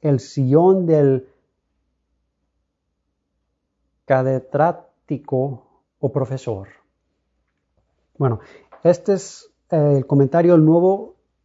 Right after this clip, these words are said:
nuevo comentario bíblico siglo veintiuno para San Lucas capítulo cuatro, versículo dieciséis a versículo treinta. Dice, bueno, nomás voy a ve-, ver unos pasajes, eh, unos versículos aquí.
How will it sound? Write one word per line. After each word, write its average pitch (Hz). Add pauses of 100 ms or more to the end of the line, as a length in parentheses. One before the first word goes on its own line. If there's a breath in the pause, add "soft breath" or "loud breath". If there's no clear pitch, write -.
(160)
nuevo 180
comentario 170
bíblico 170
siglo 175
veintiuno 165 (320)
para 127
San 123
Lucas 160
capítulo 131
cuatro, 151
versículo 143
dieciséis 220
a 175
versículo 165
treinta. 165 (480)
Dice, 147
bueno, 143
nomás 139
voy 143
a -
ve-, 143
ver 139
unos 139
pasajes, 143 (400)
eh, 131
unos 135
versículos 139
aquí. 170